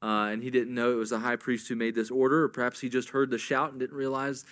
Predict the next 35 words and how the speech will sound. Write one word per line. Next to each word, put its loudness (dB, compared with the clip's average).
the -2
high 8
priest 2
said, 2
whatever. 12
There's 10
lots 8
of 6
r-, -14
reasonable, 10
uh, 4
possibilities 6
for -2
why 4
he 2
didn't 0
know 0
it 0
was -2
the -4
high -2
priest. -6
But 10
he 4
says, 8
"If 6
I 12
had 10
known, 6
y'all, 10
I 12
wouldn't 8
have 12
done 10
that." 6